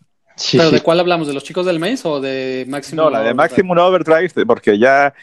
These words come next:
Speaker 3: ya venía con la, con, con la etiqueta de, de la peor película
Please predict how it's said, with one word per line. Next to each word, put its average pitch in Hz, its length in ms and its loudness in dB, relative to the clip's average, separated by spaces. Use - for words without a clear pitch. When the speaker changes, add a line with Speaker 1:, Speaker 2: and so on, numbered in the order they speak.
Speaker 3:
ya 127 160 4
venía 156 300 2
con 165 180 0
la, 156 60 -4
con, 139 340 0
con 131 240 0
la 131 160 -2
etiqueta 147 520 -4
de, 151 260 -4
de 123 120 -8
la 120 100 -6
peor 131 240 -6
película 131 600 -8